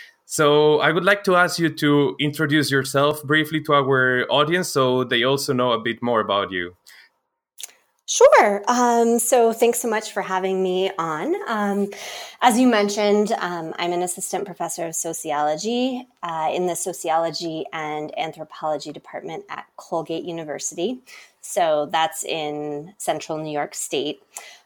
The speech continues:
Speaker 2: Um, I teach classes here on social movements, racism and anti-racism, the body and embodiment. Um, and before earning my P H D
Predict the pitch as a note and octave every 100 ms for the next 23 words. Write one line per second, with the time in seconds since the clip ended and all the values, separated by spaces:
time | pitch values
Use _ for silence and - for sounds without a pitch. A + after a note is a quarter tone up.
0 | - F#3 F3+ E3+ E3+ - G3 - G#3+ -
1 | - A3 G3 G3 G#3 G3 - F#3+ F#3 F3+
2 | F3+ D3+ D3 D3 D3 D3 - D#3 D3+ D3+
3 | A#3 A3+ A3+ A3+ G#3+ G#3+ G#3 - - -
4 | E3+ E3+ F#3 F3 E3 D3 C#3+ - A3+ B3
5 | B3+ A3+ G#3+ G#3 G#3 G3 F#3+ F#3 F3+ F3+
6 | E3+ D3+ C#3 D3 D3+ D3 D3 - D3 C#3+
7 | C3+ D3+ D3+ D#3 D3+ D3+ - - - -
8 | - - _ _ - F3 E3 D#3 D#3 D#3
9 | - - - B3+ B3+ C4 D4 D#4 B3+ B3+
10 | B3+ A3+ G#3 - A3 G#3 G#3 - G3+ F#3
11 | F3+ F3+